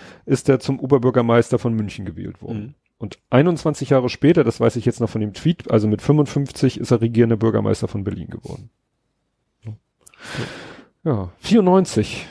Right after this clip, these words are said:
Speaker 2: Was ich interessant fand, ich war von dem nach, nach langer, schwerer Krankheit, war ja irgendwie, ähm, was hat der? Hat Parkinson, glaub ich, ne?
Speaker 1: Oh, davon
Speaker 2: Ich fand nur, das fand, ich finde die Kombination nur irgendwie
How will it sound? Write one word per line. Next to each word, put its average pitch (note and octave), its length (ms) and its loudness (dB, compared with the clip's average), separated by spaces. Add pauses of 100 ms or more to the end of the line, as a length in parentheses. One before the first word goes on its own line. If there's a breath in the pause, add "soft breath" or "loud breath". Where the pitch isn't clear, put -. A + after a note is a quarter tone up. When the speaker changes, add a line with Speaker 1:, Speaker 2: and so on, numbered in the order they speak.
(120)
Speaker 2:
Was A2+ 160 2
ich C#3+ 100 8
interessant C#3 340 4
fand, D3+ 200 2
ich B2+ 140 -2
war C3 140 2
von C3+ 160 -2
dem D3 120 2
nach, B2 260 -6
nach A2+ 140 -2
langer, C#3 240 2
schwerer C3 300 2
Krankheit, D3 580 0 (220)
war A2 120 2
ja A#2 140 4
irgendwie, A#2+ 340 -4 (600 soft breath)
ähm, A#2 560 4 (560)
was - 180 -8
hat C#3+ 100 -6
der? F#2+ 140 0
Hat G#2 140 -10
Parkinson, A#2 480 -4
glaub F#2+ 220 -4
ich, F2+ 100 -10
ne? C#3 220 -6 (580)
Speaker 1:
Oh, B2+ 120 -4 (100)
davon C#3+ 360 -8
Speaker 2:
Ich C3 120 0
fand D3+ 260 2
nur, C#3+ 120 6
das B2+ 200 2
fand, D3+ 200 0
ich B2+ 80 -2
finde D3+ 240 -2
die - 60 -6
Kombination C#3 460 0
nur D#3 100 2
irgendwie B2 340 -2